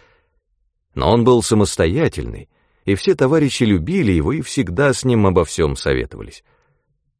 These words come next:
Он был родом из Уичиты и только недавно переселился в Канзас-Сити. Он и его сестра были главной поддержкой для матери-вдовы, которую оба очень любили.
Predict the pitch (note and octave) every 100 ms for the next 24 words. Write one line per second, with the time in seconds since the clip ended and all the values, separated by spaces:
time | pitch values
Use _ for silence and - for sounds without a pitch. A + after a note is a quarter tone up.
0 | _ _ _ - E3+ C3 A2+ C3+ A2+ G#2
1 | E2+ D#2 F3+ - E2+ D2 B1 G1+ G1+ -
2 | F3 D#3 C#3 F#2 A#2+ D3 C3+ B2 G#2+ F#2
3 | F#2+ G#2 G2 F2+ - D2 C2 C#2 - A#1+
4 | - - _ _ _ _ _ - F#3+ G3+
5 | C3+ G#2 - D#2 - D3+ D#3 B2+ A2+ E2+
6 | A#2 C#3+ C3 C3 G#2+ E2 F#2+ A2+ - A2
7 | E2+ F2+ G2+ G2 F2+ D#2 D2+ D2 D#2 E3+
8 | B2+ - C3 A#2+ F#2+ - A2 G2 G2 F#2+
9 | F#2+ F2 E2+ D2 A#1+ -